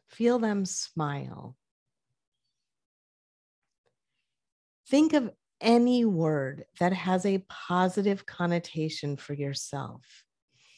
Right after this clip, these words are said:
I like hope because it means no matter what, you're gonna be okay.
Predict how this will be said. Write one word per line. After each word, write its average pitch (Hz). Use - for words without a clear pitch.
I 254
like 262
hope -
because 180
it -
means 208
no 190
matter 196
what, 190
you're 202
gonna 220
be 196
okay. 170